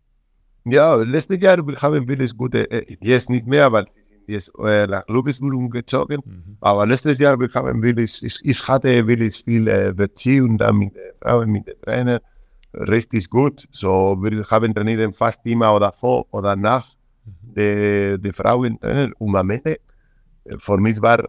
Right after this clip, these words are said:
Speaker 1: unglaublich super und ich war unglaublich zufrieden, weil die Frauen in der Final vorgegangen sind und das Finale gespielt haben. So, hier ist gar nichts, es ist Konkurrenz. Es ist, sind Frauen, wir sind Männer, wir sind alle zusammen in der gleichen kleinen Stadt.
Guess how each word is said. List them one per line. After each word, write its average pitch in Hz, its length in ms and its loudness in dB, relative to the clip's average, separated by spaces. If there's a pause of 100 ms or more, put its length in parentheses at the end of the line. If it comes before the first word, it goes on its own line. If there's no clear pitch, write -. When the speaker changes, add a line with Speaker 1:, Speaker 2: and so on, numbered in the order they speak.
(680)
Speaker 1:
unglaublich 117 760 2
super 127 600 -4
und 101 120 0
ich 98 120 -4
war 113 160 4
unglaublich 104 440 0
zufrieden, 104 380 -2
weil 101 120 2
die 92 120 -4
Frauen 107 340 0
in 101 60 -2
der 95 100 -2
Final 113 300 4
vorgegangen 107 600 -16
sind 110 140 -20
und 104 180 -20
das - 120 -20
Finale 104 360 -6
gespielt - 380 -20 (100)
haben. - 120 -20
So, - 320 -20 (500)
hier 113 240 4
ist 117 220 0
gar 113 200 4
nichts, 110 260 -4
es 82 200 -14
ist - 220 -12
Konkurrenz. 110 720 0
Es 92 160 -8
ist, 98 160 -2
sind 98 260 -4
Frauen, 127 420 0
wir 101 120 -4
sind 101 160 -2
Männer, 113 280 2
wir 98 100 -8
sind 107 260 -2
alle 110 200 2
zusammen 113 520 -2
in 104 120 0
der 95 120 -4
gleichen 113 520 0
kleinen 117 320 -4
Stadt. 123 360 -4